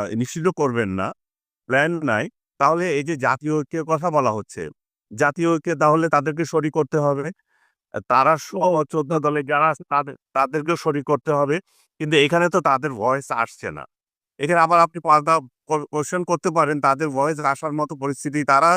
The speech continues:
কি দেখাচ্ছে কিনা, তাদের আগ্রহ কতটুকু? তারা আজ পর্যন্ত আজকে ছয় সাত মাস হয়ে গেল,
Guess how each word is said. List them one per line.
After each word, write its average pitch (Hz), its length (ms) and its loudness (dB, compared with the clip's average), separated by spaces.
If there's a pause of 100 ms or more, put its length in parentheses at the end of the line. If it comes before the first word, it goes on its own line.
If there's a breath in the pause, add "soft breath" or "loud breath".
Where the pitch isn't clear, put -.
(380 soft breath)
কি 160 60 0
দেখাচ্ছে 120 460 -2
কিনা, 85 280 -6
তাদের 147 280 2
আগ্রহ 147 400 0
কতটুকু? 85 500 -6 (520 soft breath)
তারা 151 280 2
আজ 156 220 0
পর্যন্ত 160 420 0
আজকে 160 280 0
ছয় 151 240 -2
সাত 160 240 -4
মাস 156 220 0 (180)
হয়ে 131 260 2
গেল, 113 140 2